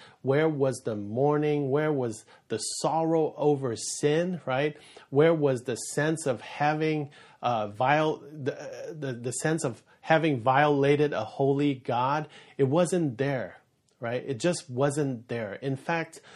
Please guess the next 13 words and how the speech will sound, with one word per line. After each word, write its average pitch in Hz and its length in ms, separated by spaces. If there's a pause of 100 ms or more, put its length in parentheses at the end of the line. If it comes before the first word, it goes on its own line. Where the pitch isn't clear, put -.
(180)
the 139 100
guy 170 320
couldn't 165 400
even 151 380
think 165 260
of 165 240
anything 156 680
that 135 200
he 147 160
had, 131 280 (200)
he 127 140
hadn't 156 480
done 110 360